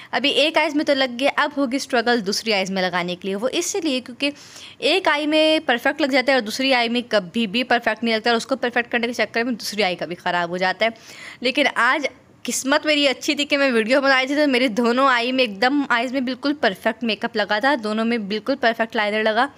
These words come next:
मतलब बिल्कुल भी डिस्कलर ख़राब नहीं हुआ, इधर से उधर नहीं हुआ। उसके बाद यहाँ पे मैं यूज़ कर रही हूँ लिपस्टिक। मैं हमेशा ये दो कलर की लिपस्टिक यूज़ करती हूँ, एक ये डार्क पिंक और ये डार्क ल-, अ, रा-,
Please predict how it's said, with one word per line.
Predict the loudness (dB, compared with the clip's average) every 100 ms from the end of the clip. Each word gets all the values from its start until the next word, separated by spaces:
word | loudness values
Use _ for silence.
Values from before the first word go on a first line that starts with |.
| -18 -20 -18
मतलब | -2 -2 0
बिल्कुल | -2 0 0
भी | 0 2
डिस्कलर | 0 0 2 2
ख़राब | 2 0 2 0 -2
नहीं | 0
हुआ, | 2 2
इधर | 2 0
से | 0
उधर | 0 2
नहीं | 2 0
हुआ। | 0 0
उसके | 0 -2
बाद | 0 0 0
यहाँ | 0 0
पे | 0
मैं | 0
यूज़ | 0 -2 -2
कर | 0 0
रही | 0
हूँ |
लिपस्टिक। | -2 -4 -4 -2
मैं | 0
हमेशा | 0 0 -2
ये | -2 -2
दो | -2 -2
कलर | 2 2
की | 0
लिपस्टिक | -4 -4 -6 -4
यूज़ | -4 0
करती | 0 0 2
हूँ, | 2
एक | 2
ये | 0
डार्क | 0 0 -2 -6
पिंक | -2 0
और |
ये | 0 0
डार्क | 0 2 0 -2
ल-, | -6
अ, | -2 0 2 2 0
रा-, | 0 -2